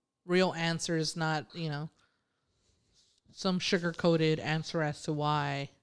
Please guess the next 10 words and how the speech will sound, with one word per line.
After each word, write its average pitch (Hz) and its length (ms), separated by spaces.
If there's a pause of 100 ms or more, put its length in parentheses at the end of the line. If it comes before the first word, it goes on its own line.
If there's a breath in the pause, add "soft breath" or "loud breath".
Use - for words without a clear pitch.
(1400 soft breath)
or 185 140
how 196 220
you 185 180
knew 170 280
you 156 200
guys 160 380
couldn't 160 260
make 151 180
it - 120
work. - 300